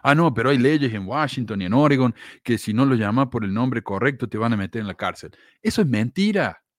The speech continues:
Eso <laughs> no pasa. Pero de nuevo, ellos tienen que inventar esa, esas mentiras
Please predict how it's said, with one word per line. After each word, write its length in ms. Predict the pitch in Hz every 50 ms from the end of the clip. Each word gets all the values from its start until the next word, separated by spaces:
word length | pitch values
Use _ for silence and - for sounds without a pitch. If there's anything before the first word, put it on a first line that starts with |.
| _ _ _ _ _ _ _
Eso 280 | - 175 - - 226 170
<laughs> 160 | 190 185 -
no 160 | 214 190 - _
pasa. 640 | - 143 180 202 185 - - - 110 87 - - _ - - - _ _
Pero 180 | - 147 147 156
de 200 | 151 147 147 156
nuevo, 360 | 160 180 190 170 120 98 - _ _ _
ellos 240 | - 139 156 165 151
tienen 280 | - - 180 185 185 -
que 80 | -
inventar 600 | 147 131 117 113 107 107 113 117 - 165 170 170
esa, 280 | 151 139 - - 123 120 -
esas 260 | - 123 - 139 123
mentiras 680 | 113 113 107 107 107 - 104 92 87 90 120 131 _